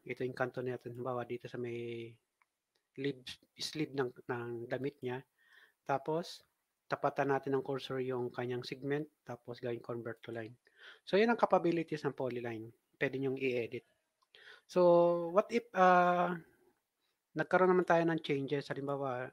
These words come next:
nag-double edit kayo. Subukan nating, ah, magenta naman yung kulay. Sabihin natin, ah, ito, dagdag tayo dito. Tapos A.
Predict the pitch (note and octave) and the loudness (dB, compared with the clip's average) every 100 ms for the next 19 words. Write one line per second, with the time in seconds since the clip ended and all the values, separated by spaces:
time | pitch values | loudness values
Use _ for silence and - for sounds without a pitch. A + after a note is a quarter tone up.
0 | _ D3 C3+ C3 D#3 D#3 D3+ D3+ D3 D3 | _ -6 -2 2 4 4 2 2 0 -2
1 | C#3+ C#3 C#3 - B2+ A#2+ A#2 _ _ - | 0 -2 -4 -6 -6 -6 -10 _ _ -16
2 | C3 B2+ C3+ C3+ C3 B2+ B2+ A#2+ A#2 B2 | -12 -8 -4 -2 -4 -6 -10 -10 -10 -10
3 | - B2+ B2+ B2 A#2+ - A2 A2 A2 _ | -8 -8 -6 -8 -10 -14 -14 -14 -18 _
4 | _ _ _ _ _ _ _ _ - D3+ | _ _ _ _ _ _ _ _ -8 -4
5 | E3 E3+ E3 D#3+ D3 C#3+ C#3 C3+ C3 C3 | 0 2 2 2 0 0 0 -2 -4 -6
6 | C3 - _ _ _ _ _ _ _ _ | -8 -14 _ _ _ _ _ _ _ _
7 | _ _ _ - C#3 - A#2 A#2 B2+ C3+ | _ _ _ -6 -4 -2 -4 -4 -6 -2
8 | D3 C#3+ D3 C3 B2 - A2+ - _ _ | 0 2 2 2 -4 -8 -12 -14 _ _
9 | _ _ _ _ _ _ _ _ _ _ | _ _ _ _ _ _ _ _ _ _
10 | _ _ - _ - - C3 - C3+ | _ _ -20 _ -12 -12 -12 -8 -4